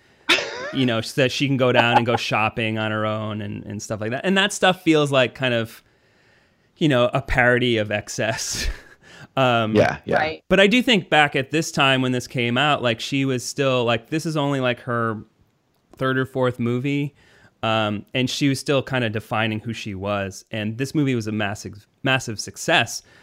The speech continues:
Speaker 1: Um,
Speaker 2: Mm-hmm.
Speaker 1: and I didn't, I think, you know, the first time I saw it, I, you know, I didn't have expectations for who she was because, like, again, I was like, "Oh, well, she's just this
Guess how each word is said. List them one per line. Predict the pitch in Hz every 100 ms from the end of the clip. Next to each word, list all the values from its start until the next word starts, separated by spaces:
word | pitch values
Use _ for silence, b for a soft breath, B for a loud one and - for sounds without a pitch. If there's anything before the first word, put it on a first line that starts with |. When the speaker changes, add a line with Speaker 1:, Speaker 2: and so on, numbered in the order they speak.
| b b
Speaker 1:
Um, | 117 113 107 107 113
Speaker 2:
Mm-hmm. | 113 127 151 -
Speaker 1:
and | 165
I | 165
didn't, | 170 208 214 -
I | 165
think, | 214 208
you | 185
know, | 151
the | 135
first | 185 180
time | 156 139
I |
saw | 123 - 160 139
it, | 117 -
I, | 120 127 127 - _
you | - 131
know, | 113 110 - 131
I | 147
didn't | 170 170 160
have | 143 135
expectations | 127 - 120 - 123 127 120 110
for | - - 110
who | - 117
she | - 107
was | 101 110 107 101
because, | 110 - 107 101 -
like, | 104 -
again, | 110 - 123 113 110
I | 110 110
was | 110 -
like, | 104 101 -
"Oh, | - 131 120
well, |
she's | 113 - 127 113
just | 117 110
this | - 107 - -